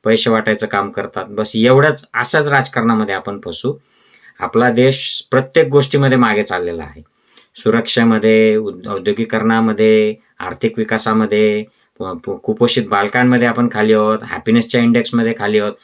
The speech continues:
आता पाकिस्तान सुद्धा आपल्या वर आहे. सुरक्षेमध्ये पाकिस्तान सुरक्षित झालेला आहे आपल्या देशापेक्षा.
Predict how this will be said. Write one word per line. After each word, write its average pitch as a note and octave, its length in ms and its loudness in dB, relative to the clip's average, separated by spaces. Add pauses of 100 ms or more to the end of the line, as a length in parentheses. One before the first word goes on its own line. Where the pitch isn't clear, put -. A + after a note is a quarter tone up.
(160)
आता A2 80 -8 (120)
पाकिस्तान C#3+ 580 0
सुद्धा C3+ 400 0 (180)
आपल्या A#2 280 0
वर G2+ 200 2
आहे. D2 180 -12 (400)
सुरक्षेमध्ये C#3 680 2
पाकिस्तान C#3 680 0 (100)
सुरक्षित B2+ 440 0
झालेला G2+ 420 -2
आहे F2+ 100 -2
आपल्या F2 280 -6
देशापेक्षा. E2 540 -10